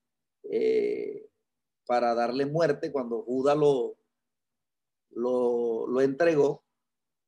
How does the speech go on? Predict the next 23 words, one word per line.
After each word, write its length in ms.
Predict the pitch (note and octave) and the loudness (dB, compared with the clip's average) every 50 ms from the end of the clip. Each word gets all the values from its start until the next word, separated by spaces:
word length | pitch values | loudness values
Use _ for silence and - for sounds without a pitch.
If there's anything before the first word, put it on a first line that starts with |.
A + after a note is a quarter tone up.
| _ _ _ _ _ - | _ _ _ _ _ -12
eh, 260 | - A2+ A#2 B2 A#2+ | -8 -6 -6 -4 -4
ellos 180 | B2 A#2+ C3+ C#3 | -4 -4 -4 -2
preguntaron, 840 | - C#3 C#3 C3+ C3+ B2+ - - C3 C#3 C#3+ D3+ D#3 D#3 D#3 - _ _ _ _ _ _ | 0 0 0 0 -2 -4 -2 0 2 2 2 2 0 -4 -8 -14 _ _ _ _ _ _
este, 840 | - A2 A2+ A2 A2+ _ _ - A2+ A2+ A2+ A2+ A2 G#2 G2+ F#2 - _ _ _ _ _ _ _ - - - _ | -8 -6 -6 -6 -8 _ _ -4 -2 -2 0 0 -2 -2 -4 -6 -12 _ _ _ _ _ _ _ -20 -20 -12 _
"¿por 180 | - A#2 A2+ - | -6 -6 -4 -2
qué 120 | B2+ C3 | 0 2
lo, 320 | C#3 C#3+ D3 C#3+ - - - | 4 6 4 4 2 -2 -6
por 200 | - A#2+ - - | -4 -4 -4 -4
qué 580 | - - B2 C3 C#3 C#3+ C#3+ C#3+ C#3 C3+ B2+ C3+ B2 | -4 -2 0 2 4 6 6 6 4 4 0 0 0
vienen 260 | C3 C3+ C#3+ D3 C#3+ | -2 0 -2 -4 -6
con, 160 | - C3+ A#2+ | -4 -4 -4
con 460 | A#2 A#2 - - - A#2+ A2+ A#2 - | -4 -6 -10 -4 -2 -2 -2 -2 0
palos?". 440 | - D#3+ - D#3+ C#3+ A#2 A2 - - - | 2 4 4 4 2 0 -6 -10 -12 -10
Y 80 | A#2 | -6
Jesús, 460 | A2+ A#2 G#2+ - - A#2+ C3 C#3+ - - - | -4 -4 -4 -4 -6 -6 -6 -6 -6 -6 -6
eh, 280 | C3 C3 C3+ C3+ - - - - - - - - | -6 -4 -4 -6 -6 -10 -14 -16 -18 -16 -10 -8
hizo, 500 | C#3 C#3 C3+ - D3+ D#3 D3 B2+ - - _ _ _ - - - - - - - - _ _ - - - - _ _ _ _ _ _ _ _ _ _ _ _ _ | -8 -6 -4 -4 -4 -4 -4 -6 -8 -14 _ _ _ -18 -16 -16 -16 -18 -20 -20 -20 _ _ -20 -20 -20 -20 _ _ _ _ _ _ _ _ _ _ _ _ _
habló 320 | - A#2+ B2 B2 B2+ B2+ C3 | -2 -2 0 0 2 2 2
de 80 | C#3+ | 2
la 100 | D3 D3 | 2 0
expresión 560 | D3 D3 - C#3+ B2+ A#2+ - - C#3 C#3+ D3 | 0 0 0 -2 -2 -2 2 4 4 4 4
"yo 120 | D3 D3+ C#3+ | 4 2 2
soy". 360 | - - F#3 F3 D3+ B2+ | 2 2 2 2 2 0